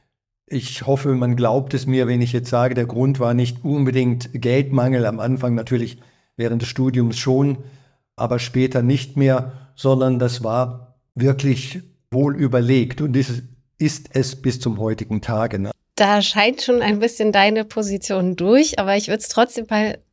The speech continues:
Speaker 2: umdrehen. Was spricht denn dafür, sich eine Immobilie selber zu kaufen?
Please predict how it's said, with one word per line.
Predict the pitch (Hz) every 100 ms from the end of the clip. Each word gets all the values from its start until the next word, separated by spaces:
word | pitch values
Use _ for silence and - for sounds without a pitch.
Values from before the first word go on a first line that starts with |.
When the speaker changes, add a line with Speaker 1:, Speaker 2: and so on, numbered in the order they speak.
| -
Speaker 2:
umdrehen. | 233 247 214 175 180 214 277 - _ _ _ -
Was | 185 240
spricht | - - 214 -
denn | 190
dafür, | 180 175 - 190 160 123 156 - _ _
sich | 170 -
eine | 170 175
Immobilie | 185 180 170 175 165 170
selber | 160 160 - -
zu | -
kaufen? | - - - -